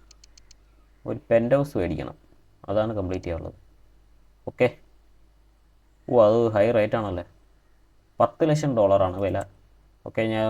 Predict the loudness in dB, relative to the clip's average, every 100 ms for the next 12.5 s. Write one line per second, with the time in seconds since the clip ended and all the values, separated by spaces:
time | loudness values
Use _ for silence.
0 | -4 -6 -2 -2 -2 -6 -6 -8 -10 -12
1 | -14 -20 -20 _ -20 -20 -20 -20 -20 -20
2 | -18 -16 -8 -8 -4 -6 -4 -6 -6 -6
3 | -4 -2 -4 -8 _ _ -20 -20 -20 -20
4 | -20 -20 _ _ _ -20 -20 -8 -6 -6
5 | -4 -4 -4 -4 -4 -6 -4 0 0 0
6 | -2 -4 -4 -4 -4 -4 -4 -4 -4 -4
7 | -6 -12 -20 -20 _ _ _ _ _ _
8 | _ _ _ 6 10 10 10 6 6 6
9 | 6 6 6 6 6 6 8 8 6 4
10 | 2 -6 -16 -20 -20 -20 _ _ _ -20
11 | -20 -20 -20 -20 -20 _ _ _ _ 2
12 | 8 8 8 6